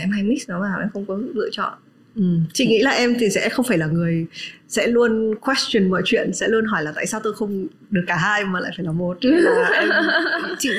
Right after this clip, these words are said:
Speaker 2: chị nghĩ là như thế, tức là mình
Speaker 1: Hay
Speaker 2: sẽ
Speaker 1: là làm thế nào để nó sẽ,
Speaker 2: Ừ.
Speaker 1: sẽ dung hòa được cả hai,
Speaker 2: Ừ,
Speaker 1: đúng không ạ?
Speaker 2: ừ.
Speaker 1: Vâng.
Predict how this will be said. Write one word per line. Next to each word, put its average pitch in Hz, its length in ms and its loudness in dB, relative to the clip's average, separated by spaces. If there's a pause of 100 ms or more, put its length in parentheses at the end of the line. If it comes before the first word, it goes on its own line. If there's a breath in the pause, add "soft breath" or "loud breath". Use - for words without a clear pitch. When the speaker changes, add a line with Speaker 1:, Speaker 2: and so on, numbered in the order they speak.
Speaker 2:
chị 277 120 -4
nghĩ 269 140 -4
là 320 60 -2
như 294 140 -4
thế, 247 180 0
tức 302 60 -2
là 311 80 0
mình 247 80 0
Speaker 1:
Hay 233 100 0
Speaker 2:
sẽ 277 120 0
Speaker 1:
là 226 140 -2
làm 226 220 -4
thế 226 100 2
nào 254 240 2
để 202 100 0
nó 185 140 0
sẽ, 269 380 -2
Speaker 2:
Ừ. 247 400 2
Speaker 1:
sẽ 254 100 -4
dung 277 180 -2
hòa 233 180 2
được 208 120 -2
cả 175 100 -2
hai, 220 240 -2
Speaker 2:
Ừ, 202 80 2
Speaker 1:
đúng 196 200 -4
không 190 40 -4
ạ? 196 120 0
Speaker 2:
ừ. 180 60 -2
Speaker 1:
Vâng. 190 220 -6